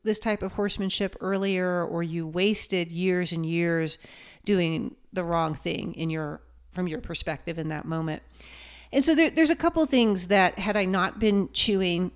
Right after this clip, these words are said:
so assiduously <laughs> on my B L T sandwich, that I would have liked to have said to that student,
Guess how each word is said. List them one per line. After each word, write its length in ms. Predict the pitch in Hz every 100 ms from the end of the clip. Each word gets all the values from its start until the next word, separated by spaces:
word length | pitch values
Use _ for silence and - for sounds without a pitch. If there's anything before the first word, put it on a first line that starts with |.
| -
so 240 | - 190
assiduously 760 | - - 190 185 180 - 175 196 -
<laughs> 40 |
on 140 | 302 -
my 100 | 320
B 200 | - 311
L 120 | 277
T 220 | - 262
sandwich, 500 | 254 262 214 196 - - - - -
that 220 | 247 226
I 160 | - 247
would 180 | 262 269
have 120 | 208
liked 260 | 208 202 -
to 100 | 220
have 120 | 214
said 320 | - 427 440
to 80 | 320
that 200 | 226 -
student, 520 | - 190 180 170 160